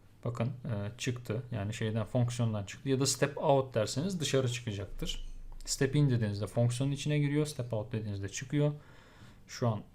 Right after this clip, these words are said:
e, şeydeyiz. Devam ediyorum bakın. Bu for döngüsü bitene kadar yapacak. Kaç tane yapması lazım? Dört tane mi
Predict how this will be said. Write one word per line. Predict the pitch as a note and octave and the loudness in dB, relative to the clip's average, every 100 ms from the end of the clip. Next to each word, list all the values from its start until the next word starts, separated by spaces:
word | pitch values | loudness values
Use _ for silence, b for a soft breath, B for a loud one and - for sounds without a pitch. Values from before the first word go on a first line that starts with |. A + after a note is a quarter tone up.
| - | -10
e, | E3+ A#2+ G#2+ | -4 -2 -2
şeydeyiz. | - B2+ B2+ C3+ D3 - - - - - - - - - - - - | 0 0 2 2 0 -4 -10 -20 -20 -20 -20 -20 -20 -20 -20 -20 -4
Devam | B2+ B2+ B2 | 2 4 4
ediyorum | G#2+ G#2 G2 | 2 0 -4
bakın. | G2 - D3+ D#3+ - | -4 -2 -2 -2 -4
Bu | |
for | D3+ D3 - E3+ D#3 | -4 -4 2 6 8
döngüsü | C3+ B2 B2 D3 | 6 4 2 0
bitene | - D3+ D3+ | 2 2 4
kadar | A2+ A#2+ D#3+ B B B - | 4 4 2 B B B -4
yapacak. | C3 A#2+ A#2 G#2+ | 0 0 0 0
Kaç | - D#3 | 0 0
tane | - A2+ G#2 | 2 2 4
yapması | F#2+ G2+ G2+ G#2+ | 0 -2 -4 -4
lazım? | G2+ G#2+ F3 C#3+ | -2 0 0 2
Dört | C3+ D#3+ - | 2 2 2
tane | A2+ G2+ | 0 0
mi | F#2+ F#2+ | -2 -4